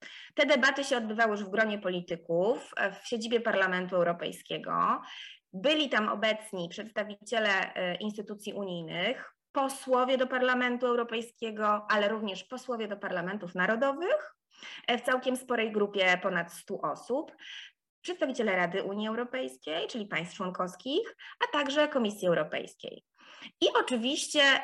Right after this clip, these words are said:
ambasadorowie tych paneli, o których wcześniej wspomniałam, oni byli takimi wysłannikami do tej sesji plenarnej i tam przedstawiali te swoje rekomendacje.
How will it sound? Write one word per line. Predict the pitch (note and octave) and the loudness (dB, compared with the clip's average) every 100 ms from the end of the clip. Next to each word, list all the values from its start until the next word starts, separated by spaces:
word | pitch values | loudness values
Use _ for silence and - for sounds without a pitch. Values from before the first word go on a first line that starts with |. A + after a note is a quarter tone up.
| - | 2
ambasadorowie | - C4 B3+ C4 B3 A3+ A#3 E4 F#4 | 4 6 6 4 2 2 4 6 6
tych | B3 A3+ - | 4 0 -4
paneli, | G3 A3 F4 D4 | -2 0 2 0
o | G3 | -2
których | - F#3 F#3 | -4 -6 -6
wcześniej | - G3 G3 F#3 | -8 -10 -8 -8
wspomniałam, | F3+ - F#3 F3+ D#3 E3+ F#4+ | -8 -8 -6 -6 -2 0 0
oni | F4+ D4 | -2 -4
byli | C#4 C4+ | -2 -2
takimi | C4 C4+ B3+ | -2 0 0
wysłannikami | A3 C4 C4 B3 A3+ G#3+ G#3 G#3 C#4 D4+ A#3+ E3+ F3 | 0 -2 2 2 4 0 -2 2 4 6 4 0 -4
do | F3+ | -6
tej | F3+ F3+ | -4 -6
sesji | F3+ F3+ - F3+ | -4 -8 -8 -8
plenarnej | E3+ E3+ E3 E3+ B3+ F4 B3+ | -6 -2 -2 -2 -4 -6 -8
i | |
tam | - D#4 | -4 -2
przedstawiali | A4+ D#4 - A3 G3+ G#3 A3+ A3 | -2 -8 -8 -8 -4 -2 -2 -4
te | F#3 | -8
swoje | - F3+ F3 F3+ F3 - - | -4 0 2 2 -2 -10 -8
rekomendacje. | - G3 G3+ F#3 F3 F3 - - | -4 -2 0 0 0 -2 -4 -8